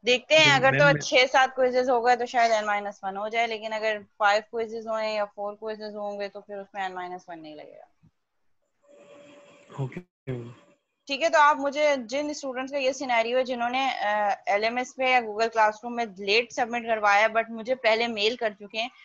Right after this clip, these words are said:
Speaker 1: वो kindly मुझे WhatsApp पे एक reminder send कर दें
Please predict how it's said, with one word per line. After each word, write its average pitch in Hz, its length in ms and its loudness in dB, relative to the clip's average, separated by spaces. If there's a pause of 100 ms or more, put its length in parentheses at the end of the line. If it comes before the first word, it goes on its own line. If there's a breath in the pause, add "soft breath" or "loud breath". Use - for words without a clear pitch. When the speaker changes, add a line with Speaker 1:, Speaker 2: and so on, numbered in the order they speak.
(140 soft breath)
Speaker 1:
वो 247 60 -8
kindly 233 360 0
मुझे 240 200 -4
WhatsApp 214 360 -2
पे 220 100 -4
एक 214 100 -8
reminder 190 400 -8
send 185 280 -12
कर 165 100 -12
दें - 200 -20